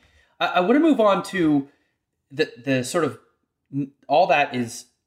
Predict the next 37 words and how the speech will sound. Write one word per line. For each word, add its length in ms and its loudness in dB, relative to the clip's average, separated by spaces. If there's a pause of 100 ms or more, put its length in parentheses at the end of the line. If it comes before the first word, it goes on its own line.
(120)
is 240 -6
a 140 0
very 520 0
unique 380 0
world. 220 0
Then 120 0
you 80 4
come 200 -4
down 260 2
to 180 -2
your 160 0
portfolio 580 -4
today. 360 -6 (640)
Um, 440 0
it's, 140 -8
it's 180 -4
a 60 4
lot 140 4
of 80 -4
Vanguard 420 0
E 80 2
T 180 -2
Fs. 380 -2
Um, 320 -4
your 140 0
biggest 320 -4
holding 500 2 (340)
is 140 -10
V 160 -4
T 180 -2
I, 260 2
which 180 -6
I 480 0
have 200 -6
always 360 -2
considered 640 -4
the 120 -12